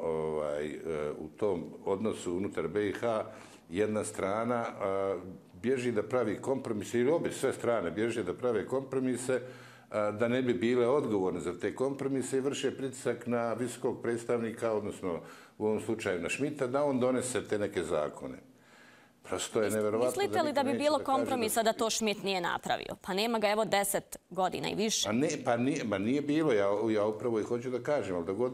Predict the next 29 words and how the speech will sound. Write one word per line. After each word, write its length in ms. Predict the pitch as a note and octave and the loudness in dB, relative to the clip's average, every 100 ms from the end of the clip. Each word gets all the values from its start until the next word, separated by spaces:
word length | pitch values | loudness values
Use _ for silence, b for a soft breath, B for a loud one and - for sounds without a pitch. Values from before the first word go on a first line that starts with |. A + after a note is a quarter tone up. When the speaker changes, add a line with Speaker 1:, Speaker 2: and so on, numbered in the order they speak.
| B2 | -4
Speaker 1:
većina 420 | A2+ G2+ B2+ C3+ | -6 -2 -2 -2
tih 240 | - A#2+ | -2 -4
učesnika 440 | B2+ A#2+ B2+ - G#2 | -6 -4 -6 -2 -2
vjeruje 540 | F#2+ D#3 G#3 D#3 G#2+ | 0 2 4 4 4
da 120 | F#2 | 2
će 140 | F2+ - | -2 -6
Schmidt, 340 | - A2 - | -6 -4 -6
e, 520 | - - - D#2 D2+ D2+ | -10 -14 -6 -2 -2 -2
to 120 | - E2+ | -2 0
donijeti, 680 | F#2+ A#2 C#3 C3+ D3 D3 B B B B | 0 2 0 -2 -4 -4 B B B B
nisu 460 | F#2 A2+ C#3+ - C#3+ | 0 2 0 -2 -2
zainteresovani 760 | A#2+ B2 B2 C3+ A#2+ B2+ A2+ | 0 0 0 -2 -2 -2 0
da 80 | F#2+ | 0
naprave 440 | G2+ G#2+ B2+ G#2 | -2 0 0 0
kompromis, 540 | - A2+ A#2+ C3+ A#2+ G2+ | 0 -4 -2 -2 -2 -4
a 40 | |
kompromis 560 | - B2 B2 A#2+ G#2 A2 | -4 -4 0 -2 -2 -2
uvijek 180 | C3 A2+ | -2 0
znači 480 | C3 C#3 - E3 - B B B B | 0 0 0 -2 -4 B B B B
ustupak. 580 | E3 - - - - - - | 0 2 0 0 -4 -8 -16
Bilo 300 | - F2 A#2 | -4 0 2
ustupak, 420 | A#2 A#2 A#2+ G2+ F#2 - - F2 | 2 2 0 0 -2 -6 -12 -6
morate 400 | E2+ G#2+ A#2+ A#2+ | 0 4 4 4
dati 340 | B2 C#3 - G#2+ | 4 4 2 0
neku 300 | A#2 - G2 | 0 -2 -6
sredinu, 460 | - G#2+ A#2 A#2+ | -2 0 2 2
ne 140 | F2 F2+ | 0 0
možete 300 | G#2+ G2+ G#2+ | -2 0 0
očekivati 680 | G#2 - B2 B2+ B2 B2 | -2 0 2 2 2 -2